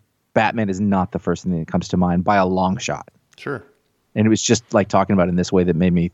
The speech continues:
Speaker 1: sort of think about it in that way. Oh, yeah, that's, that's the thing.
Speaker 2: It was great.
Speaker 1: And more so than Brubaker, I think, even though they did some stuff together.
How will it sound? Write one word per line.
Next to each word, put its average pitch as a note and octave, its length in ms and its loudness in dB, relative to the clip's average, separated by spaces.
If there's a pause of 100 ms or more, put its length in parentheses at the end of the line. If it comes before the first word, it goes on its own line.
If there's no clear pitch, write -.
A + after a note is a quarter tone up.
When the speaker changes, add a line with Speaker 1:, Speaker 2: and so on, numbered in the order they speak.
Speaker 1:
sort E2+ 180 -2
of E2+ 80 -4
think F#2 160 2
about E2+ 200 0
it E2+ 80 -2
in F#2 60 -2
that F2 120 0
way. B2 80 2
Oh, G3+ 160 2 (160)
yeah, E3 60 4 (120)
that's, - 220 -6
that's G#2+ 240 -2
the G2 120 0
thing. G2+ 260 -2 (420)
Speaker 2:
It - 60 -8
was A#2 120 -2
great. D3+ 320 -8
Speaker 1:
And B2+ 100 2 (400)
more B2+ 160 2
so G#2+ 200 0
than F2+ 180 2
Brubaker, E2+ 640 -2
I E2 40 -10
think, - 460 -8 (400)
even F#2 160 0
though F2 100 4
they F#2 120 0
did F2 160 -6
some F2 160 0
stuff - 160 -8
together. - 420 -8